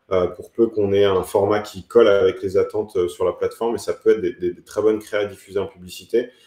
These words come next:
puisqu'on capitalise sur un levier qui est hyper important, qui est la preuve sociale, et ça envoie le signal que le produit que vous, dont vous faites la promotion a déjà été adopté et qu'il a déjà été validé par d'autres personnes. Et c'est pas juste toi, marque, qui dit «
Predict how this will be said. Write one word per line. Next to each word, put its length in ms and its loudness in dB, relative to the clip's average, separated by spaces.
puisqu'on 240 -4
capitalise 600 0
sur 200 -4
un 60 0
levier 240 2
qui 120 -8
est 120 -12
hyper 300 2
important, 400 -6
qui 160 -2
est 20 4
la 100 2
preuve 280 0
sociale, 520 -4
et 60 -18
ça 160 -8
envoie 300 4
le 60 4
signal 380 -2
que 140 -10
le 80 -16
produit 420 0
que 60 -16
vous, 100 -18
dont 80 -6
vous 140 -14
faites 180 -2
la 120 -4
promotion 420 -10
a 160 -6
déjà 320 2
été 220 2
adopté 480 -2
et 60 -12
qu'il 260 -6
a 60 4
déjà 320 4
été 200 2
validé 340 -2
par 180 -6
d'autres 200 -10
personnes. 340 -8
Et 100 -20
c'est 180 -16
pas 120 0
juste 320 -8
toi, 340 6
marque, 380 -4
qui 140 -18
dit « 200 -8